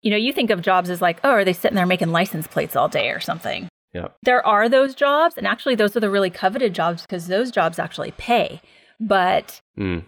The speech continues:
Speaker 1: there are jobs that are just sort of to keep the place running too, and to give someone a little something to do.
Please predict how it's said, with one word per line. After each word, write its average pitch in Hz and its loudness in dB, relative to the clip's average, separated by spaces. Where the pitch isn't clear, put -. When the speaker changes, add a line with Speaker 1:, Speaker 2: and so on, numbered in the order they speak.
Speaker 1:
there 196 2
are 196 4
jobs 180 0
that 170 0
are 170 0
just 165 -10
sort 170 -2
of 160 -2
to 190 -6
keep - -8
the - -6
place - -8
running 170 -4
too, 233 0
and 180 -2
to 190 0
give 233 0
someone 202 0
a 175 2
little 165 -4
something 170 -8
to 165 -12
do. 302 -2